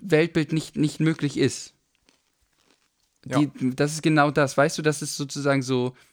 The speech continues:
Speaker 1: antrainiert, anprogrammiert, wie auch immer du es bezeichnen willst, dass es so eingebrannt ist, dass du die Lösung, dass, dass du im,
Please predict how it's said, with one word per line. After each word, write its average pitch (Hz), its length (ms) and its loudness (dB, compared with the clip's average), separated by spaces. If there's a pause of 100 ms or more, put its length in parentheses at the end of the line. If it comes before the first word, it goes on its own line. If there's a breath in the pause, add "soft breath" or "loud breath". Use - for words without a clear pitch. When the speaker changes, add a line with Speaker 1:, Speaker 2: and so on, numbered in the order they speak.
(180 soft breath)
Speaker 1:
antrainiert, 165 640 0
anprogrammiert, 147 680 -2
wie 156 120 0
auch 143 100 -4
immer 151 180 0
du 135 80 -4
es 131 120 -6
bezeichnen 151 400 -2
willst, 147 160 -2 (280 loud breath)
dass 131 180 -2
es 127 140 -4
so 185 220 2
eingebrannt 151 600 0
ist, - 360 -6 (840)
dass 131 180 -2
du 143 80 -4
die 139 120 0
Lösung, 151 500 2 (200 soft breath)
dass, - 200 -6
dass 143 240 -4
du 147 140 -2 (640)
im, 139 300 -2